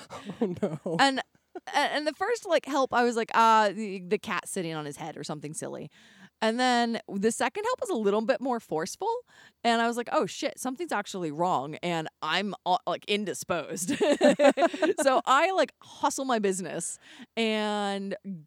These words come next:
Speaker 2: like, duck around the corner to see that Kenway is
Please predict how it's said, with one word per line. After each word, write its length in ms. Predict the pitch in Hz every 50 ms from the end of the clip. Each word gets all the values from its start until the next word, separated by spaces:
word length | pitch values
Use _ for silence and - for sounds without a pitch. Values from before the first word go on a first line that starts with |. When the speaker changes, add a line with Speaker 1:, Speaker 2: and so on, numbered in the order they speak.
| _ -
Speaker 2:
like, 300 | 202 185 175 175 175 156
duck 240 | 208 196 220 - 247
around 220 | 262 262 262 247
the 60 | 233
corner 540 | 220 - 247 226 226 220 202 196 190 185 185 180
to 640 | - - 214 202 196 190 185 185 185 180 180 180 165 - _ _ - 123
see 640 | 160 - - 226 226 208 202 202 202 190 190 190 180 - - - _ _ _
that 480 | - 196 180 180 180 180 180 175 165 - - - - _
Kenway 380 | - 254 262 285 311 311 330 339 269 -
is 420 | - 220 220 220 214 208 202 -